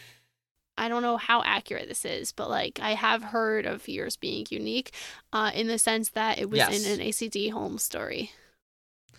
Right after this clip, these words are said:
Speaker 2: You have
Speaker 1: Uh,
Speaker 2: to, I
Speaker 1: the
Speaker 2: believe, like,
Speaker 1: Adventure
Speaker 2: make
Speaker 1: of the
Speaker 2: a
Speaker 1: Cardboard Box.
Speaker 2: cast of the person's ear. I don't think you can identify someone's ear print via a photograph.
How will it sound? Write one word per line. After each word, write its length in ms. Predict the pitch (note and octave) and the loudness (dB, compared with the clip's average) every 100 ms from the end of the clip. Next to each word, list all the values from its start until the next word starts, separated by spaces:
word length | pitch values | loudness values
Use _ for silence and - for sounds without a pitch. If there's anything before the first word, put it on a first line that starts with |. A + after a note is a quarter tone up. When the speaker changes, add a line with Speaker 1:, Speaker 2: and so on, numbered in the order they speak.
| - - | -14 -4
Speaker 2:
You 520 | C3 F3 A#3 C4 B3+ | 2 6 8 8 8
have 360 | F#3 G3 G3 G3 | 8 10 8 8
Speaker 1:
Uh, 140 | A#3 | 2
Speaker 2:
to, 200 | F#3+ F3 | 4 6
I 180 | C#3 C#3+ | 8 6
Speaker 1:
the 60 | - | 6
Speaker 2:
believe, 600 | B2+ B2+ C#3+ D3+ C3+ A#2+ | 2 0 0 0 0 4
like, 220 | B2+ A#2 | 4 6
Speaker 1:
Adventure 80 | A#2 | 6
Speaker 2:
make 200 | B2+ D4+ | 6 6
Speaker 1:
of 60 | |
the 120 | A2+ B2 | 2 2
Speaker 2:
a 40 | |
Speaker 1:
Cardboard 160 | A#2 - | 0 -2
Box. 120 | - | 2
Speaker 2:
cast 760 | G#2+ G#2+ G2 - - - - - _ - | 6 6 6 2 0 -2 -8 -12 _ -2
of 400 | A2+ A2 G#2 F#2+ | 2 4 2 0
the 80 | G2 | -6
person's 500 | - G#2+ G2 G2 F2+ | -2 -2 -2 -4 -6
ear. 280 | F2+ E2+ C#2+ | -4 -4 -2
I 140 | - B2 | 0 2
don't 280 | C3 D3 | 2 2
think 220 | - E3+ D3+ | 0 -2 -2
you 80 | |
can 180 | D#3 E3 | 0 4
identify 680 | C3 A#2 A#2 A2 A2 A#2+ A2+ | 4 4 2 0 4 6 6
someone's 400 | A#2+ A2+ A2 - | 4 2 0 -2
ear 200 | G2+ G#2 | -2 -2
print 360 | - B2 B2 B2 | 0 2 2 0
via 420 | A2 G2 G#2+ A2 A2 | -6 -2 2 2 2
a 100 | F#2 | 0
photograph. 1120 | - - G2 F2 D#2 D2 D2+ A2 G#2 - - | -2 -2 0 0 -2 0 4 4 4 -4 -14